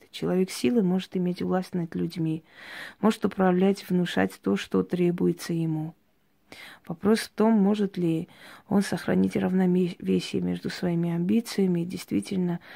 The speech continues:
необходимой работой и так далее. Власть. Написано это на древнем колдовском языке. Это средневековый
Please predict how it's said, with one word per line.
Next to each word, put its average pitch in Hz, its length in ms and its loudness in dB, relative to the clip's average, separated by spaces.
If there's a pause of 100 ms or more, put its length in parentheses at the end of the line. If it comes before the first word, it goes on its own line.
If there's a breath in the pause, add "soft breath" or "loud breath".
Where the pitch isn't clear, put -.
(200 loud breath)
необходимой 175 640 0
работой 170 640 -6 (100)
и - 140 -6
так 170 260 -6
далее. 165 420 -10
Власть. 165 520 -8 (920 loud breath)
Написано 202 440 -4
это 175 160 -8
на 196 180 -2
древнем 190 420 -2
колдовском 175 640 -4
языке. 175 440 -4
Это 160 140 -10
средневековый 185 1000 -2